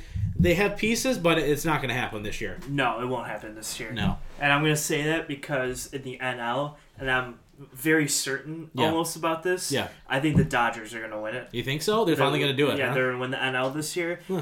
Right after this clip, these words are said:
Speaker 2: And with my feeling on that, I don't think
Speaker 1: Yeah.
Speaker 2: Phillies will win it this year.
Speaker 1: Mm-hmm.
Speaker 2: Now, I think over time, now that you have someone like Bryce Harper,
Speaker 1: Mm-hmm.
Speaker 2: you can start, you know,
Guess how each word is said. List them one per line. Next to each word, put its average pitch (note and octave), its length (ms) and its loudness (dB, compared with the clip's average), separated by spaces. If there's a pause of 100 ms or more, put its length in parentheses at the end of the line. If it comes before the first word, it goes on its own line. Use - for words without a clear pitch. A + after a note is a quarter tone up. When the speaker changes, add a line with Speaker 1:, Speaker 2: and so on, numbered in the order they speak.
Speaker 2:
And C#3+ 340 2
with C3+ 400 -6
my D#3 300 6
feeling D#3 400 2
on B2 200 -4
that, C3+ 240 -2
I C3 60 0
don't B2+ 160 -2
think B2 200 -10
Speaker 1:
Yeah. C3 120 0
Speaker 2:
Phillies A#2+ 320 -4
will G#2+ 160 -12 (220)
win B2+ 380 -4
it A#2 120 -10
this C3+ 220 -2
year. F#3+ 140 6
Speaker 1:
Mm-hmm. C#3 240 -4
Speaker 2:
Now, F#3 140 10
I F#3 60 10
think F#3 160 6
over E3+ 240 6
time, E3+ 360 0
now D3 140 2
that C#3 200 0
you B2 100 -2
have C#3+ 400 -4
someone E3+ 260 -6
like E3+ 160 -4
Bryce F3 260 -2
Harper, F#3 420 0
Speaker 1:
Mm-hmm. C#3+ 240 -6
Speaker 2:
you D#3 100 6
can D3+ 80 4
start, C#3+ 420 0
you D3+ 120 -2
know, C3 240 0